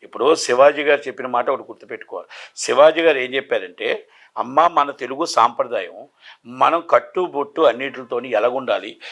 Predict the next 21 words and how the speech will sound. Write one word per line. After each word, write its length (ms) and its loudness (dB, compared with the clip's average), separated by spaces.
హీరోయిన్లు 380 4
కూడా 260 4
మనం 380 -2
ఈవెంట్లకు 460 -6
వచ్చేటప్పుడు 400 -8
కొంచెం 280 -8
జాగ్రత్తగా 680 2
ఉండాలి, 400 -8
ఎదుటి 360 2
వాళ్ళు 380 4
మనల్ని 600 0
అంటే, 280 0
ఆ, 760 8
మనకి 280 -4
ఈ 200 -2
అసభ్యకరంగా 880 2
మాట్లాడే 520 4
విధంగా 400 -2
మనం 340 -4
డ్రెస్ 320 -8
చేసుకోకూడదు, 680 -10